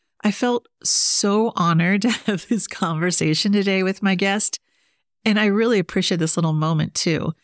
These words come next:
And I can't wait for you to learn from her. Deepa Iyer is a South Asian American writer, strategist, and lawyer.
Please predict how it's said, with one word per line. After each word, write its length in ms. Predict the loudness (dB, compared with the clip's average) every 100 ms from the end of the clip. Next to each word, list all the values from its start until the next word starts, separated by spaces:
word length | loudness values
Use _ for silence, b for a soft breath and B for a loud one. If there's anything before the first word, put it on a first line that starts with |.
| _ _ 0
And 120 | 0
I 60 |
can't 720 | 0 -4 -2 2 2 0 -2 -10
wait 520 | -4 0 2 0 -2
for 140 | -4 -2
you 200 | 0 2
to 100 | 0
learn 280 | 0 0 -2
from 200 | -2 0
her. 320 | 0 -2 -6 _ _ _ _ _ _ _ _ _ -4
Deepa 300 | 0 0 0
Iyer 520 | 0 0 2 0 -2 -2
is 220 | -2 0
a 80 | 0
South 500 | 0 0 0 -2 -4
Asian 500 | -2 0 0 0 0
American 580 | 2 2 0 -2 -2 -2
writer, 540 | 0 0 0 -2 -8 _
strategist, 840 | -2 -2 0 0 0 0 0 -2 -2
and 180 | 0 2
lawyer. 600 | 2 2 2 0 -2